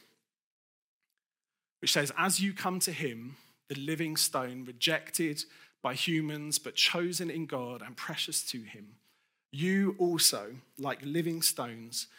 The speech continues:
are being built into a spiritual house to be a holy priesthood, offering spiritual sacrifices acceptable to God through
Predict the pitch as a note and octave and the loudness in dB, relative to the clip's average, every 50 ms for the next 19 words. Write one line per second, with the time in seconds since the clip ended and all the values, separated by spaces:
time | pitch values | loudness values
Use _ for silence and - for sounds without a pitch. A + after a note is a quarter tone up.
0 | - _ _ _ C3 A#2+ C#3 C3 B2+ B2 A#2+ - D#3 D3 C#3 - - - C#3 C3+ | -20 _ _ _ -6 -4 -4 -4 -4 -4 -2 0 0 0 0 -2 -6 -6 -4 -6
1 | - B2+ B2+ B2+ - - - D#3 C#3+ C#3+ G#2 - D#3 C#3 - - A2+ A2 G#2+ - | -6 -4 0 0 0 2 2 2 0 0 0 -2 -4 -4 -6 -6 -6 -4 -4 -4
2 | - B2+ A2 A2+ A2 A2 - - - B2+ A#2 A#2+ A#2 A2+ A#2 - - G2+ A2 - | -4 -4 -8 -8 -8 -8 -10 -10 -10 -10 -8 -8 -8 -8 -10 -12 -12 -6 -6 -6
3 | - - G#2+ - - - _ _ _ _ _ _ _ _ _ _ _ _ _ _ | -6 -6 -14 -20 -20 -20 _ _ _ _ _ _ _ _ _ _ _ _ _ _
4 | _ _ _ _ - - _ _ D#3 D#3+ D3+ - - D3+ D3 C#3+ C3+ C3+ - - | _ _ _ _ -20 -20 _ _ -2 -2 -2 -2 -2 -2 -2 0 -2 -4 0 2
5 | - - - - D#3 D#3 D#3+ - D3 - D#3+ D3 - D#3+ A2 - - C3+ - - | 2 2 2 2 0 0 0 0 -2 -2 0 0 -2 -2 -2 -6 -8 -12 -8 -6
6 | A2 A2 - - A2 G#2 - - - G#2 - - - D3 - - - C#3+ B2 B2+ | -4 0 0 -2 0 -2 -4 -6 -6 -2 -2 0 0 0 -6 -10 -12 -12 -10 -10
7 | B2 - - - G#2+ G#2 G#2 G2 F#2+ G2+ _ - - - A#2+ A2+ G#2+ G#2 | -10 -10 -12 -12 -14 -14 -14 -16 -18 -18 _ -16 -12 -10 -10 -10 -10 -12